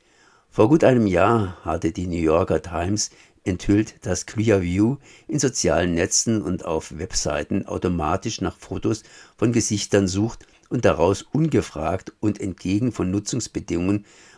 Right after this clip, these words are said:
auf Facebook und Twitter eine Datenbank zur Gesichtserkennung aufgebaut hat. Den Zugang zur Datei verkauft dann das Unternehmen an Polizei und Behörden und eventuell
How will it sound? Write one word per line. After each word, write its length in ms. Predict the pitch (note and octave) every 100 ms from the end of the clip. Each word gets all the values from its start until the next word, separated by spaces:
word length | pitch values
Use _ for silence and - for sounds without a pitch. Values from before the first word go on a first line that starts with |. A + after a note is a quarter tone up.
| -
auf 160 | F2
Facebook 720 | - - G2 G#2+ - F#2+ G#2 - _ _ _ _ _ _ _ -
und 140 | E2+
Twitter 400 | F2 F#2+ A2 F#2+ - -
eine 160 | G2+
Datenbank 680 | G2 C#2+ D#2 G#2+ F#2+ F#2 F#2 - _
zur 120 | - G2+
Gesichtserkennung 800 | F#2+ C3 - - - F2 E2+ D#2
aufgebaut 520 | F2 - - C#2+ -
hat. 220 | C#2+ - _ _ _ _ - _ _ _ _ -
Den 140 | F#2+ G2
Zugang 500 | F3 D3 G2 F2 E2+
zur 180 | F2
Datei 580 | D#2+ D#2 E2+ D#2+ G#2 A2+ -
verkauft 640 | G2+ E2+ - F2 - -
dann 120 | G2
das 200 | F#2 -
Unternehmen 580 | - F2+ E2+ F2 G2+ A2
an 140 | G2
Polizei 520 | D#2 E2 - - E2 F#2
und 140 | G#2+
Behörden 540 | F2+ D#2+ D#2+ E2+ A2 - - - - -
und 160 | C3
eventuell 720 | B2 F#2+ E2 F#2 E2 E2+ G2